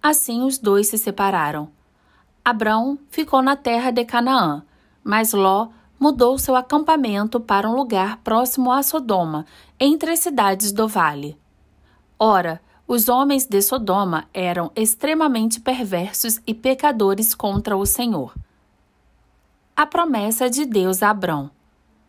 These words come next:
Disse o Senhor a Abrão, depois que Ló separou-se dele: "De onde você está,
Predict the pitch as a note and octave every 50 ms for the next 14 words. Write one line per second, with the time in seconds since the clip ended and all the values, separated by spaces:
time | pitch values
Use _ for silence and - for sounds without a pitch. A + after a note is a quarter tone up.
0 | _ _ _ _ _ _ _ _ - A3 A3 C#4+ D#4+ F#4 F#4+ - G#4+ G4+ - -
1 | G#4 G4 D#4+ A#3+ A3 A3 A#3 A#3+ - - - G#3+ G#3 G#3 G#3+ A3 A3 G#3 G3 F3+
2 | D#3 C#3+ C#3 C#3+ _ _ - _ _ _ _ _ - A3 G3+ B3+ C4 C4 - G3+
3 | G#3 G#3+ - - D4+ D4+ D4 B3+ G3+ G3 G3+ A#3+ B3 - _ _ _ _ _ -
4 | - - - D4+ D4 - E4+ E4 C#4+ A3 G#3 G#3+ A3+ - - B3+ A3 F#3+ F3+ D#3+
5 | D3 C#3+ C#3+ D3+ D#3+ - _ _ _ _ _ _ _ _ _ _ _ _ _ _
6 | _ _ - A3+ A#3 A#3 A#3+ C#4 E4+ F#4+ F4+ F4 B3+ A3 G#3 G#3 - - E3+ E3
7 | D#3 - - - G3+ F#3 F3 D#3+ D#3+ -